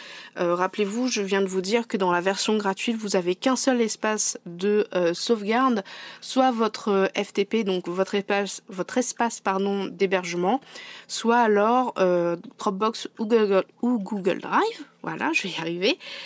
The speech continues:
Euh, et bien avec la version premium, on a plusieurs espaces de sauvegarde, c'est-à-dire que vous pouvez faire un, une sauvegarde sur le F T P pour pouvoir faire de la restauration, euh, voilà, euh, en un clic, sou-, et aussi coupler ça avec de la, hum,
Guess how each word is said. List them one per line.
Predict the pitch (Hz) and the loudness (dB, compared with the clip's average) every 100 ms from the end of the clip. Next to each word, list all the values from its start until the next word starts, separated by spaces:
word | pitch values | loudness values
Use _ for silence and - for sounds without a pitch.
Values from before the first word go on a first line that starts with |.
| - - - | -14 -16 -4
Euh, | - 196 190 | 2 4 6
et | 185 | 4
bien | 190 202 | 4 2
avec | 220 285 | 2 0
la | - 269 233 | 0 0 0
version | 254 - 240 | 0 0 -2
premium, | - 208 233 320 294 | 2 2 4 6 4
on | 220 226 | 2 2
a | 262 | 0
plusieurs | - 233 240 240 | 0 2 2 2
espaces | 226 - 240 | 0 0 0
de | 214 | 2
sauvegarde, | 208 190 185 208 262 | 2 0 0 0 0
c'est-à-dire | 247 185 190 254 | 0 -2 0 -2
que | 240 | -2
vous | |
pouvez | 190 214 208 | -6 0 0
faire | - 226 196 - _ - | 0 -2 -2 -6 _ 0
un, | 285 294 285 277 254 _ _ - | 2 4 4 2 -2 _ _ -6
une | 240 285 | 2 4
sauvegarde | - 254 226 240 214 | 4 0 2 2 0
sur | - 233 | -2 0
le | 214 | 0
F | 208 | -2
T | - | -6
P | 202 226 | -4 -4
pour | 202 175 | -4 -4
pouvoir | 185 185 | 0 0
faire | 208 | 0
de | 196 | 0
la | 180 | 0
restauration, | 175 175 196 185 185 - 220 220 196 | 0 0 0 0 -2 -4 -4 -2 -2
euh, | 180 - - - | -6 -10 -14 -6
voilà, | 196 185 202 196 | 0 2 4 2
euh, | 175 170 | 2 0
en | - 190 | 2 2
un | 180 | 2
clic, | 175 262 285 - - - - - | 0 -2 0 -4 -6 -14 -16 -10
sou-, | - - - - | -8 -10 -8 0
et | 233 247 - | 2 2 0
aussi | - 208 - 262 | -2 0 2 0
coupler | 269 - 226 202 | -2 -6 -6 -4
ça | 196 233 | 0 2
avec | 233 190 185 | 2 2 0
de | 180 | 0
la, | 180 170 160 | 2 2 2
hum, | 160 156 156 | 0 -2 -6